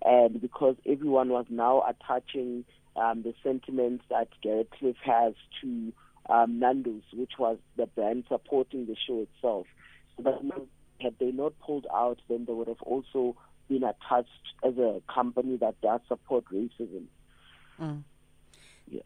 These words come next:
Speaker 2: So Nando's also urging Gareth Cliff and the cliff central dot com team to address this issue with the audience.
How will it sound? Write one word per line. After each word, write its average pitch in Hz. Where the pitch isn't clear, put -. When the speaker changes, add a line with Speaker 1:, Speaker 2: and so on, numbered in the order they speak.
Speaker 2:
So 262
Nando's 269
also 226
urging 180
Gareth 170
Cliff -
and 156
the 147
cliff 175
central 165
dot 147
com 160
team 156
to 156
address 156
this 143
issue 143
with 135
the 139
audience. 151